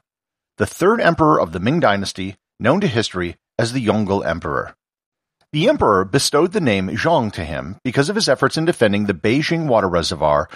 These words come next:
of Zhonglunba in thirteen ninety-nine. And here I should note the pronunciation of Zhonghe. If you read the title of this episode and you speak English, you might pronounce it as Zheng He.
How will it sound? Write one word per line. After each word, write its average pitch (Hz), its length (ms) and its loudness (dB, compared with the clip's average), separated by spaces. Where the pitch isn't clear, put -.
of 113 100 2
Zhonglunba 101 880 2
in 110 140 -6
thirteen 107 420 0
ninety-nine. 82 540 -2
And 135 100 -2
here 233 200 0
I - 20 6
should 170 220 2
note 117 220 4
the 147 60 -4
pronunciation 98 800 0
of 110 140 0
Zhonghe. 90 640 0
If 170 180 -2
you 165 120 -2
read 254 240 -2
the - 80 0
title 147 280 2
of 101 80 4
this 101 200 2
episode 98 480 2
and 82 120 -4
you 85 80 -8
speak 85 320 -8
English, 92 440 0
you 151 80 -2
might 202 160 0
pronounce 120 320 2
it 107 100 2
as 85 320 0
Zheng 92 360 0
He. 95 480 -2